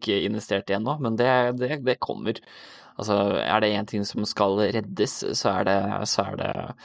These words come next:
eh, tilgang til internett i dette huset her. Eh, klart, man har jo som regel fire G, og fire G blir gjerne ikke påvirket av lokale strømbrudd, da, men, eh, det er nå bare sånn det er.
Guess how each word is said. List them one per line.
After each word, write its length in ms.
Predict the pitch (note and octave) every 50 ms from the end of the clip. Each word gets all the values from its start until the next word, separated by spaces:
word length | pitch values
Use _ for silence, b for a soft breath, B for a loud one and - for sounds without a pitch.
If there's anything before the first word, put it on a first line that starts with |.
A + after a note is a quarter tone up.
| B B B B B _ _ _ _ _ _ -
eh, 360 | - A2+ A2 G#2+ - - - - A2+ -
tilgang 320 | - A#2+ G2+ G2+ G2 G2
til 160 | - E2 F2 G2
internett 640 | F#2+ F#2+ - - - G#2+ B2 - _ - - - - -
i 80 | F2+ A2
dette 260 | G#2 G2+ - - G2+ G2+
huset 240 | G2 G2+ - G#2+ A2+
her. 200 | A#2 - - - - -
Eh, 200 | G#2 G2+ G2+ G2+ G#2 G#2+ A#2 _ _ _ _ _ _ _ _ _
klart, 400 | - - G2 G#2+ - - - - - _
man 140 | - G2+ G2+
har 80 | G2+ G2+
jo 60 | G2+
som 100 | - -
regel 220 | F#2+ F#2+ F#2 - -
fire 300 | - - A2 G2+ F#2+ F#2+
G, 60 | F2+ F2+ G2 G2
og 220 | G2 G2 - -
fire 240 | - B2 G#2+ G2+ G#2
G 140 | G2+ G2+ G2+
blir 160 | G2+ G2 G2
gjerne 240 | G2 G2+ G#2 G2+ G2+
ikke 160 | - G#2+ -
påvirket 400 | - G#2 G2 F#2+ G2 G2+ - - G#2+
av 220 | G2+ G2 G2 A2 - _ _ B B B B B B B B B B B B -
lokale 460 | C3 B2+ - - B2+ A2+ A2+ B2+ C3+ C3+
strømbrudd, 400 | - - C3+ A#2 A2 C3+ C3+ A2
da, 80 | - - - -
men, 160 | A2 A#2 A2 A2
eh, 460 | G#2+ G#2+ G#2 G#2 G2+ G2+ G#2 - - _ _ _ _ _ _ _ -
det 160 | G#2 - G2
er 80 | G2+ G2+
nå 80 | G2+ G2+ G2+
bare 160 | G2 G#2 G#2+
sånn 160 | - - G2 F#2+
det 140 | G2+ G#2+ -
er. 80 | _